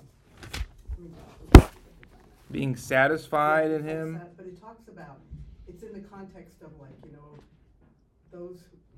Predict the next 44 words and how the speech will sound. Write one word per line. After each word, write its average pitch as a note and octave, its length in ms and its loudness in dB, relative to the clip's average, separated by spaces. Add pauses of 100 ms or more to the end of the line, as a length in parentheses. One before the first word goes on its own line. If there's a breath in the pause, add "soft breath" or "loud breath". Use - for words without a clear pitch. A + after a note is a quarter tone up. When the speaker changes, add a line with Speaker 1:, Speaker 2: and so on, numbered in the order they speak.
(180)
Speaker 1:
who, E3+ 60 -20
let E3+ 40 -18
me, E3 140 -20
let F3 100 -20
me E3+ 80 -20
try - 220 -20
to - 140 -20
find - 220 -20
that. - 600 -20
Speaker 2:
Well, D3+ 120 -2
while E3+ 140 2
you're G#3+ 120 -2
doing F#3 260 -2
that, E3 160 0
let D3 100 -4
me, F3 180 -6
let D3+ 100 -4
me E3+ 120 -6
give E3 180 -4
you D#3 120 -6
a C#3+ 40 -6
place D3 240 -8
for C#3+ 120 -12
us C3 100 -10
to C#3 80 -10
turn C3+ 280 -10
to, C3 100 -10
to B2+ 100 -8
kind C3 200 -8
of B2 80 -10
see C3 160 -8
this C#3+ 380 -10
is, - 280 -14 (140)
this E3 240 -10
is F3 320 -2
Old C#3 200 -10
Testament B2+ 500 -10
imagery. A2 500 -12 (560 soft breath)
And A#2+ 100 -14
like B2 120 -6
I B2+ 40 -6
said, B2+ 220 -10
God, B2+ 320 -2 (300)
John, C3 640 -2